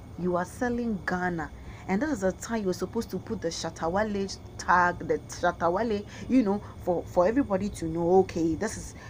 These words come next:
Shatta Wale from Ghana, you know, so that, you know, Ghana will be on the higher level, on the map. You forgot to do all those things because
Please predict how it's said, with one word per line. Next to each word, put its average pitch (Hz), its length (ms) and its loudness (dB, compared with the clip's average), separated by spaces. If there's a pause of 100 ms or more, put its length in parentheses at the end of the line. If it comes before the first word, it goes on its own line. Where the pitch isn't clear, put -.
Shatta 165 480 -4
Wale 170 180 2
from 147 320 -6
Ghana, 156 460 0 (680)
you 175 140 4
know, 170 320 4 (100)
so - 180 0
that, 180 260 4
you 208 80 -2
know, 180 160 2
Ghana 208 420 0
will 165 80 0
be 185 240 -2
on 165 220 0
the 151 80 -2
higher 180 600 2
level, 160 400 -4
on 156 120 -2
the 151 100 -2
map. 170 300 0 (680)
You 175 80 4
forgot 185 340 4
to 185 80 -4
do 190 180 -2
all 170 240 4
those 165 240 -4
things 156 300 -6
because 165 360 -4